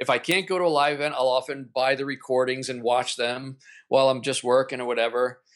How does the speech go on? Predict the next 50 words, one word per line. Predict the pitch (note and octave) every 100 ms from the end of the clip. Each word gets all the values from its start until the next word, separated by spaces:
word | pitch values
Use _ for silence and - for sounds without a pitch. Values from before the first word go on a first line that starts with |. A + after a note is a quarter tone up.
| _
So | - D3+ C#3 C3+
you | C3+ C#3+
always | D3 E3 F#3 F3
wanna | E3 E3
be | D#3+
looking. | C#3+ C3+ C3 -
And | D3+
the | D3+
thing | - C4+ C4
is, | G3 D#3+
if | C#3+
somebody | - D#3+
says, | D3+ C3 A2
"Well, | B2+ A2+
it's | -
two | - E3+
thousand | C#3+ C#3 B2 G2
or | F#2
three | - E3+
thousand | D#3+ A#2+ G#2+ A2
or |
whatever | B2+ G3+ F#3+
it | F3+
is," | C3+
but | - B2
you're | -
always | C#3 F3 G#3 -
looking | F3 F3 E3
for | D3+
that | C3 A#2+
little | C#3+ D3 -
edge | C3+ A#2+ G2+ - - _ _ _ _ _ _
that's | D3+ D3
gonna | E3 D3
let | C#3 C3+ -
you, | C3+ C3 B2+ C3 -
you | B2+
know, | A#2 A2+
basically | A#2 B2 B2+ A#2+ A#2+
leverage | A2+ B2 C#3+ F3 D#3+ D#3 -
that | A#2 -
little | B2 A#2+
edge | A2 A2+ A#2+
into | G#2+ A#2+
a | A2+
lot | A2 G#2 -
more. | G#2 G2+ F2
So | - A#2
I | B2
don't, | C#3 C3+